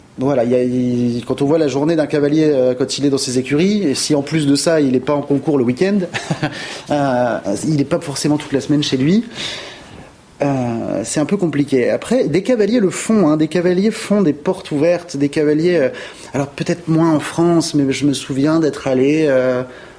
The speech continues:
chez, euh, Ingrid Klimke en Allemagne, qui est une femme extraordinaire, qui ouvre les portes de ses écuries sur des journées portes ouvertes, qui montre comment ça se passe, qui prend le temps, qui...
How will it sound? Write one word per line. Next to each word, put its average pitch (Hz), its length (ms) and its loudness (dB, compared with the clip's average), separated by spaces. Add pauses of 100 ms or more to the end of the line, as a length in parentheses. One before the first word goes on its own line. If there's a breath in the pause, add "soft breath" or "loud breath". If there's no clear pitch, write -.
(400 loud breath)
chez, 139 400 2
euh, 123 220 2
Ingrid 139 340 2
Klimke 151 360 0
en 156 240 2
Allemagne, 147 640 0
qui - 160 -6
est - 20 2
une 127 140 -2
femme 143 300 0
extraordinaire, 147 1040 -2
qui - 260 -10
ouvre 165 320 2
les 139 80 2
portes 143 240 -4
de 139 80 2
ses 127 260 0
écuries 170 640 0
sur 143 260 0
des 131 120 0
journées 131 280 0
portes 160 280 -8
ouvertes, 175 460 0
qui 139 100 -10
montre 156 200 0
comment 139 180 -2
ça 131 120 -4
se - 100 -6
passe, 165 480 0
qui - 120 -14
prend - 200 -2
le 156 120 4
temps, 165 420 0
qui... 147 160 0